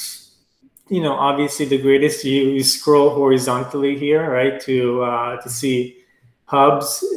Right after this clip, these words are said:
It doesn't scale 'cause obviously there's a lot of hubs, but the nice thing here is, um, we're, we're really conserving a lot of vertical space by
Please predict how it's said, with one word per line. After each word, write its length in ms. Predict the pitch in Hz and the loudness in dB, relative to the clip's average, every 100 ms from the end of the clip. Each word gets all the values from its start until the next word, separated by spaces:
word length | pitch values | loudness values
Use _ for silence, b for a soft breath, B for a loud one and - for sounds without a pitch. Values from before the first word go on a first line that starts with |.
| - - | -8 -10
It 180 | - | -2
doesn't 280 | 156 165 151 | 4 4 4
scale 460 | 151 - 147 139 135 | 2 2 4 6 4
'cause 320 | 127 117 123 | 0 -2 -4
obviously 440 | 131 123 123 131 | -4 -2 -4 -4
there's 180 | 123 127 | -4 -2
a 60 | 147 | 0
lot 200 | 175 180 | 0 0
of 60 | |
hubs, 680 | 175 175 165 156 - - B B B _ | 0 2 2 2 -4 -10 B B B _
but 320 | 131 156 156 | 0 4 4
the 60 | 143 | 4
nice 340 | 139 139 139 - | 0 0 -2 -2
thing 200 | 147 135 | -4 -4
here 340 | 135 135 131 | 0 4 6
is, 280 | 127 120 123 | 4 0 -2
um, 420 | 120 117 117 120 - _ _ _ _ _ _ - - | -4 -4 -6 -10 -18 _ _ _ _ _ _ -18 -2
we're, 240 | 139 139 | 2 4
we're 240 | 147 139 139 | 4 4 6
really 200 | 156 156 | 6 6
conserving 520 | 151 131 156 139 131 | 2 -2 0 0 0
a 60 | 127 | 2
lot 160 | 127 | 2
of 80 | 139 | 2
vertical 360 | 147 147 156 156 | 2 2 0 -2
space 500 | - 165 165 - - | -4 -4 -4 -6 -4
by 480 | 131 123 120 120 | -2 0 0 -2